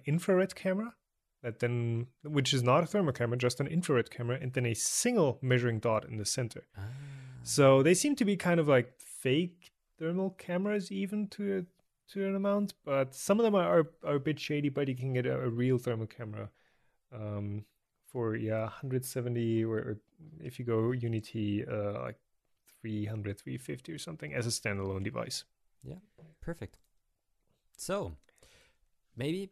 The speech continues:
Speaker 2: let's get to one of the questions that was sent to us via Twitter from, oh,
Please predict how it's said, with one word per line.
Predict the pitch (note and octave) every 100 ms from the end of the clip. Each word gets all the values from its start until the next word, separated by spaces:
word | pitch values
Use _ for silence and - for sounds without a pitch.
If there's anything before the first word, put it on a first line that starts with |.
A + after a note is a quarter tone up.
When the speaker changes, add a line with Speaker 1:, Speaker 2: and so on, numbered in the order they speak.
| _ _ -
Speaker 2:
let's | B2 E3 -
get | - C3+ F3 - - -
to | - D3 F#3 G3 E3 - _ _ _ _
one | A#2+ C3+
of | D3+
the | C3
questions | - F3+ - - G#2+ G#2 -
that | A2 A2+ C#3+ D#3 D#3+ E3 E3 E3+ - - _ - - - _ _
was | G2 A2 C#3+ - - -
sent | - - - - A#2 C3+ D3+ - - -
to | - D3 -
us | B2+ C3+ - - -
via | G#2+ G2 A2 A#2 A2+ A2 G2+ _
Twitter | - - A2+ D3+ F#3+ D4 - _
from, | - - B2 B2 C#3 D3 D3+ - _ _ _ _ _ _ -
oh, | G#2+